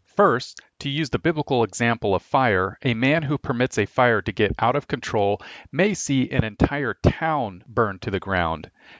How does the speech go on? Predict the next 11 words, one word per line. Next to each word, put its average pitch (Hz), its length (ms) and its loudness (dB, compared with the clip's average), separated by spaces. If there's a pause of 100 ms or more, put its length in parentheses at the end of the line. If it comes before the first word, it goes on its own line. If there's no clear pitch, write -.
(160)
There 113 160 4
is 98 220 -4
no 120 280 0
way 110 360 4
economically 110 760 0
that 95 160 -2
he 123 120 -6
can 98 220 0
make 104 220 0
full 110 200 -2
restitution. 92 880 -4